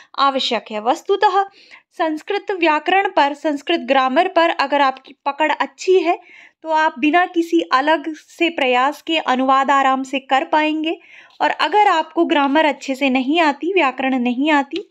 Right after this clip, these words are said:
तो अनुवाद में आपको थोड़ी कठिनाइयाँ आ सकती हैं। और इसे आप कैसे सीख सकते हैं? इसे आप बार-बार प्रैक्टिस से सीख सकते हैं। आज का जो ये वीडियो है, इसमें मैंने तीस ऐसे प्रश्न रखे हैं जो पहले की परीक्षाओं में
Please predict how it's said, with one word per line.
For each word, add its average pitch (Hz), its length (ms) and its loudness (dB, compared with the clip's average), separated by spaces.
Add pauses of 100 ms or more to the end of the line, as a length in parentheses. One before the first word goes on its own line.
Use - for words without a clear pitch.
(100)
तो 427 320 0 (400)
अनुवाद 339 500 0
में 359 220 -2
आपको 285 460 -2
थोड़ी 302 220 -2
कठिनाइयाँ 262 680 -2
आ 330 180 2
सकती 233 480 -10
हैं। 220 120 -18 (440)
और 277 240 -6
इसे 339 240 2
आप 370 200 2
कैसे 339 320 0
सीख 339 280 -2
सकते 339 320 -2
हैं? 339 180 0
इसे 370 280 0
आप 330 180 2 (140)
बार-बार 311 520 2
प्रैक्टिस 285 580 -6
से 466 200 -2 (300)
सीख 349 380 -4
सकते 240 420 -8
हैं। 214 180 -14 (580)
आज 302 240 -4
का 440 200 -2
जो 427 140 2
ये 427 140 4
वीडियो 339 380 4
है, 320 260 2
इसमें 370 480 -2
मैंने 349 320 0
तीस 359 440 -2 (100)
ऐसे 285 300 -2
प्रश्न 339 340 -4
रखे 294 320 -2
हैं 302 240 -2
जो 349 140 0
पहले 302 320 -2
की 330 120 -4
परीक्षाओं 285 580 0
में 311 220 0